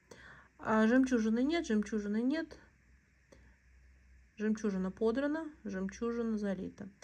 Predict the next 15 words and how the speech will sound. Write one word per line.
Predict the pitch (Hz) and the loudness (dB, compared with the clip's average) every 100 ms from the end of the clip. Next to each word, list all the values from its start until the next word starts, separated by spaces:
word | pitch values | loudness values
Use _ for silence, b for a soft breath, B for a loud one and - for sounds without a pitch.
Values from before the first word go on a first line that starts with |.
| B B B - | B B B -8
В | |
общем, | 220 262 | -2 0
короче, | 262 269 262 - | 4 4 4 2
если | 254 254 | 0 2
вы | 233 226 | -2 -2
х-, | - - 226 214 202 - | -6 -6 0 0 -2 -10
фанат | - 226 240 190 | -4 -2 0 -2
вот | 208 202 | -4 -4
этого | 202 190 | -4 -6
всего, | 190 - 247 330 381 B B B - - - | -8 -8 -4 -4 -4 B B B -20 -20 -16
а | - 202 | -10 -6
так | 254 277 | -2 -2
здесь, | 208 220 - | -2 -4 -6
конечно, | - 190 196 - 190 | -8 -6 -6 -6 -8
брошь | 185 202 - | -8 -8 -10